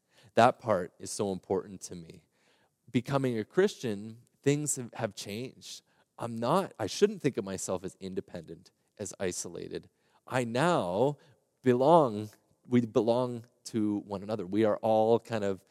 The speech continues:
together in this. It's togetherness over kind of singleness, so to speak. Community over kind of thinking of myself as, like I said, isolated, independent. And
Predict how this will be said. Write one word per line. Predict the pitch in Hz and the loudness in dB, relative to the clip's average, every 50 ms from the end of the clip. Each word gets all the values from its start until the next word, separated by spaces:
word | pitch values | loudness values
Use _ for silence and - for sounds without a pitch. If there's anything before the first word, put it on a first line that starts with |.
| _ _ - | _ _ -8
together | - 123 120 123 131 143 143 147 123 | -8 -2 6 8 8 8 8 4 -2
in | 85 - - - - | -2 -6 -10 -12 -14
this. | - - - _ - - - - - | -20 -20 -20 _ -18 -16 -16 -14 -6
It's | - 123 117 - - | -4 -4 -4 -4 -6
togetherness | - 123 101 139 139 160 156 160 156 151 147 143 - - - | -10 -4 4 8 8 8 8 6 2 2 0 0 0 -4 -2
over | 110 110 113 107 107 110 107 104 101 101 | 0 0 0 0 0 2 2 4 2 0
kind | 95 - 98 98 | -2 -4 -12 -10
of | 98 | -10
singleness, | - - 117 113 110 95 85 82 85 87 - | -8 -8 -10 -12 -12 -12 -12 -14 -16 -18 -16
so | - - 82 80 | -12 -12 -12 -12
to | 85 85 | -12 -16
speak. | - - _ - 92 82 - _ _ _ _ _ _ _ _ _ _ | -20 -20 _ -20 -20 -20 -20 _ _ _ _ _ _ _ _ _ _
Community | - - 107 113 120 127 127 123 120 117 110 | -14 -8 -4 0 0 2 4 4 4 4 4
over | - 117 107 107 104 98 101 98 95 98 95 _ _ _ _ _ | 4 2 0 0 0 0 0 0 0 0 -2 _ _ _ _ _
kind | - 107 98 | -4 -2 -2
of | 92 | -2
thinking | - - 101 - - 98 92 | -2 -4 -6 -6 -8 -12 -8
of | 95 | -6
myself | 92 92 90 - - 92 92 87 | -4 -4 -4 -4 -4 -4 -4 -4
as, | 95 92 87 - _ _ _ _ _ _ | -6 -10 -10 -10 _ _ _ _ _ _
like | - 104 - | -6 -4 -4
I | 92 92 | -4 -6
said, | - - 98 85 80 - - | -4 -6 -8 -8 -10 -12 -12
isolated, | 101 98 92 - - 104 95 90 85 85 90 85 | -10 -10 -8 -8 -10 -10 -8 -10 -10 -8 -8 -6
independent. | 92 95 92 92 - - - 95 95 95 92 85 90 - _ _ _ _ _ _ _ _ _ _ _ _ - | -6 -6 -6 -8 -10 -8 -12 -12 -10 -10 -12 -14 -14 -20 _ _ _ _ _ _ _ _ _ _ _ _ 2
And | 127 123 120 113 113 107 | 4 4 4 4 2 -2